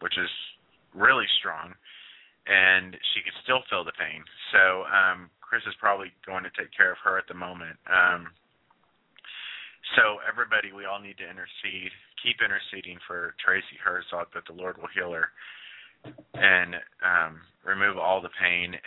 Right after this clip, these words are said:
heal every bone, heal every vertebrae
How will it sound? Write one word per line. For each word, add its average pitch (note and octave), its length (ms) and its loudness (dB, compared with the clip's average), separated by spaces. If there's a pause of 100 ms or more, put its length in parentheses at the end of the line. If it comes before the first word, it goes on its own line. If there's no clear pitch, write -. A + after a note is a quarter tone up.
(100)
heal F#2 360 0
every F#2 340 2
bone, F2 400 0
heal F#2 400 -2
every F2+ 480 0
vertebrae F2 720 2